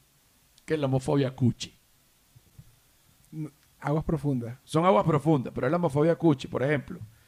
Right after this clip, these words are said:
Speaker 1: uno llama a un tío. De esos tíos son homofóbicos. O sea, que,
Speaker 2: Ah, ah.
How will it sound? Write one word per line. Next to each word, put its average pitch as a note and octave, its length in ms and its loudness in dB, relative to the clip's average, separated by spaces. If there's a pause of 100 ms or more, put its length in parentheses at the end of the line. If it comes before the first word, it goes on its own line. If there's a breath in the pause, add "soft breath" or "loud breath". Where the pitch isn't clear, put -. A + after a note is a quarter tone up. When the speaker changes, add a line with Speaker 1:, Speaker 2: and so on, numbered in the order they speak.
(280 soft breath)
Speaker 1:
uno F3+ 200 2
llama F#3+ 280 4
a - 20 6
un E3+ 180 2
tío. F3 320 2 (920)
De - 80 -12
esos C#3 200 -12
tíos D3 460 2 (800)
son C#3 140 -4
homofóbicos. G#3 680 -2
O - 40 -18
sea, A#2+ 200 -6
que, - 120 -20 (340)
Speaker 2:
Ah, A#3 180 -4
ah. A#3 220 -6